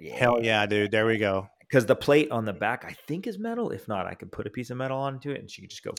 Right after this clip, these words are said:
Speaker 2: click, and then she could run around.
Speaker 1: That'd be tight.
Speaker 2: That'd be super tight. So, um, you know what? This isn't, this isn't, um,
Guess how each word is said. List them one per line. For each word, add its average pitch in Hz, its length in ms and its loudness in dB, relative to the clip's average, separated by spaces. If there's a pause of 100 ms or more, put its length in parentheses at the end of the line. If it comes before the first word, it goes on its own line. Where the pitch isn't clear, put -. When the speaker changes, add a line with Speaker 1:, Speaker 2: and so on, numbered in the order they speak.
Speaker 2:
click, 233 460 -4
and 98 140 -12
then 95 100 -14
she 95 160 -16
could 92 140 -16
run 95 180 -12
around. 98 340 -14 (220)
Speaker 1:
That'd 110 160 2
be 113 100 -2
tight. 107 420 0 (220)
Speaker 2:
That'd 92 140 -12
be 110 80 -10
super 98 340 -10
tight. - 300 -14 (420)
So, - 360 -12 (920)
um, 95 400 -8 (340)
you 170 200 -4
know 233 60 -6
what? - 140 -12
This 220 180 -8
isn't, 226 340 -4 (260)
this 233 200 -4
isn't, 247 340 0 (140)
um, 95 400 -2